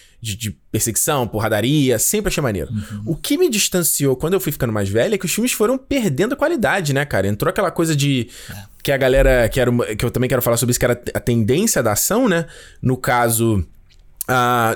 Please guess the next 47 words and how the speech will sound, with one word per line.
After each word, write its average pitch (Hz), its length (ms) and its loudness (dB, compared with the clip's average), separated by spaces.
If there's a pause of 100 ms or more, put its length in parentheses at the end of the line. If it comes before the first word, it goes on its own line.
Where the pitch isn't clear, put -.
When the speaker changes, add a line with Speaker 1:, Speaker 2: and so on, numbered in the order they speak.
(120)
Speaker 1:
quando 120 160 0
você 127 100 -2
pega 123 240 2
o, 117 340 4
o 110 40 2
Bourne, 117 640 2
ali 110 140 2
no 113 80 2
começo 110 240 0
dos 110 80 -2
anos 107 160 2
dois 101 180 2
mil, 147 400 2
Speaker 2:
Uhum. 117 400 -6
Speaker 1:
e 131 160 2
aí 127 240 2
faz 139 160 0
aquela 127 220 0
coisa 131 160 0
do 127 40 0
shake 139 320 -2
can, 123 360 0
né? 113 120 2
Lá 104 120 2
que 107 100 -2
o - 20 -2
Paul 117 240 0
Greengrass 104 640 0
coloca 101 400 0
no 113 80 0
filme, 127 640 2
com - 140 -4
Speaker 2:
Aham. 104 320 -8
Speaker 1:
que 156 100 -2
eu 185 80 2
não 226 220 2
sou, 247 260 0
eu 151 140 2
não 208 180 2
gosto. 139 380 2
Eu 92 60 4
acho 127 180 2
ali 156 140 2
no 202 200 2
Bourne, 123 360 2
eu 220 60 2
acho 233 300 -2